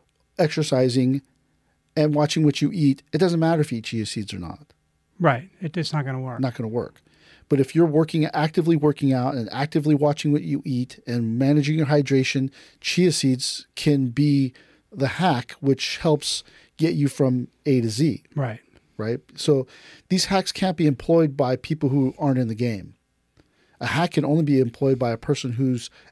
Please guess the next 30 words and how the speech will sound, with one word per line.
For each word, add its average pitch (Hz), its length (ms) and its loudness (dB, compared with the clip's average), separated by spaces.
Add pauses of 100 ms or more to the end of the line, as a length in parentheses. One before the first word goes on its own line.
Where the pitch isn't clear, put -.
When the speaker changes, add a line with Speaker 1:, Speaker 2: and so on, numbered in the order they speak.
(100)
Speaker 1:
actively 131 640 -2
in 135 120 0
the 131 80 2
game. 127 380 -2 (640)
Speaker 2:
Already 160 340 6
committed. 135 500 -6 (120)
Speaker 1:
Already 147 300 4
committed 151 400 4
themselves 143 520 4
to 127 160 -2
losing 123 380 2
weight, 113 240 0
getting 127 220 2
better 117 280 2
at 107 180 -2
Aikido, 117 400 0 (260)
learning 127 240 0
how 127 140 -2
to 120 80 0
draw, 110 440 -2
and 110 180 -6
all 110 100 -6
these 110 160 -6
types - 240 -10
of 101 80 -14
things. - 520 -8 (500)
Like, 139 180 2 (220)
my 147 140 2
calligraphy 160 420 0
teacher 131 560 -2